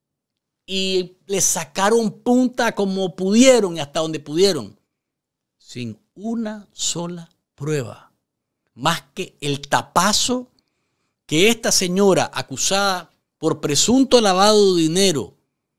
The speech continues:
en el financiamiento de su campaña, hoy está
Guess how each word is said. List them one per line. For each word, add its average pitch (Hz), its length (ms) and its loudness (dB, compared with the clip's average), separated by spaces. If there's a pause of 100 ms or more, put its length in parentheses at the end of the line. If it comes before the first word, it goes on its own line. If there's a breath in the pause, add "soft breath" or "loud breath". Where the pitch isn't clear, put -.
(640)
en 151 140 -4
el 147 100 -2
financiamiento 147 680 -4
de 160 80 -4
su 202 120 -8
campaña, 165 760 -6
hoy 165 240 2
está 143 500 2